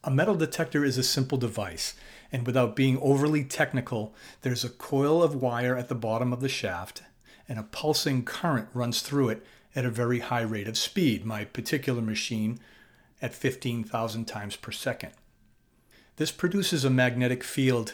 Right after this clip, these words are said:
emitted into the ground. When that magnetic field is projected onto a metal object, that object in turn creates and sends back its own eddy current.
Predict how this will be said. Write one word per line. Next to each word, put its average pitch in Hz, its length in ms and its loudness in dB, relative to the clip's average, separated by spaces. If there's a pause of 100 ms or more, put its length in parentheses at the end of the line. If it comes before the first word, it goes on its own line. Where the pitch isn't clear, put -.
(160)
emitted 131 400 4
into 120 220 0
the 113 80 -4
ground. 95 460 -8 (840)
When 123 160 2
that 123 240 0
magnetic 123 500 2
field 147 320 4
is 120 100 0
projected 127 540 0
onto 135 380 0
a 127 40 4
metal 127 300 4
object, 110 520 -2 (480)
that 123 340 2
object 120 420 0
in 113 140 -2
turn 135 400 2
creates 127 580 2
and 117 240 -4
sends 127 380 2
back 113 460 0
its 131 180 -6
own 123 320 0
eddy 117 260 0
current. - 540 -10